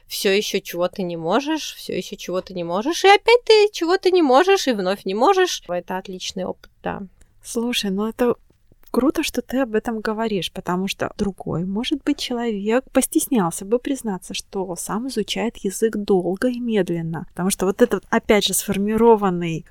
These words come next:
Speaker 2: образ, преподаватель, суперчеловек, он точно знает, как вам быстро достичь своей цели. А если он сам, например, к этой цели идет медленно, хотя при этом, может быть, кайфует,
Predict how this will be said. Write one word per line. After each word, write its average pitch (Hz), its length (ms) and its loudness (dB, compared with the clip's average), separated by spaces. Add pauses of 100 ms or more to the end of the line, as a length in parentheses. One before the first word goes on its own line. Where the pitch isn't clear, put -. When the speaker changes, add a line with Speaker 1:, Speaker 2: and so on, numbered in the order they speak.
(100)
Speaker 2:
образ, 190 500 0
преподаватель, 208 1120 0
суперчеловек, 202 1600 -2
он 208 180 -6 (100)
точно 214 460 -2
знает, 202 540 -2
как 196 240 -4
вам 202 260 -2
быстро 202 400 0
достичь - 580 -4
своей 185 360 -6
цели. 269 800 0
А 214 120 0
если 226 440 2
он 202 440 0
сам, 202 560 -2 (100)
например, 190 680 -4
к - 80 -10
этой - 180 -6
цели 180 440 -6
идет 170 400 -6
медленно, 170 640 -2
хотя 190 300 -8
при 180 180 -10
этом, 170 300 -10
может - 280 -18
быть, - 140 -18
кайфует, 269 580 6